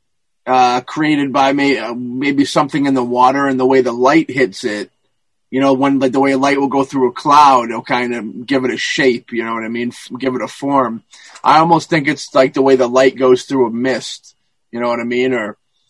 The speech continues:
um, you know what I mean? But something like that, where, where it's, I think that's more believable than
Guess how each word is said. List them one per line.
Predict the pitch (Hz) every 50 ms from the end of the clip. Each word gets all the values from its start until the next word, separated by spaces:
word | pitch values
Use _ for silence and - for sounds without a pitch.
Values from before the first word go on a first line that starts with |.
| _ _ _ _ _ _ -
um, | 110 113 110 104 98 95 90 87 95 92 - _ _ _ _ _ _ _ _ _ _ _ _ _ _ _ _ _ _ _ _ _ _ _ _ _ -
you | - 131 139
know | 147
what | 151 147
I | 147 143
mean? | 143 147 151
But | 143 147 147
something | - 180 160 160
like | 156 143 127 117 110
that, | 131 131 135 131 120 110 107 113
where, | 117 120 120 110 104 -
where | - 120 120 120 117 113 110
it's, | 110 107 101 104 - - - - - - - - _ _ _ _ _ _ _ _ _ _ _ _ _ _ _ _ _ _ _ _ _ _ _ _ _ _ _ _ _ _ _ _
I | - - 131
think | 139 170 165 147 -
that's | 147 147 151 147 -
more | 160 147 139 135
believable | 113 127 123 127 127 127 120 120 110 110 110 110 107
than | 107 107 104 104 104 101 98 98 95 95 92 90 104 107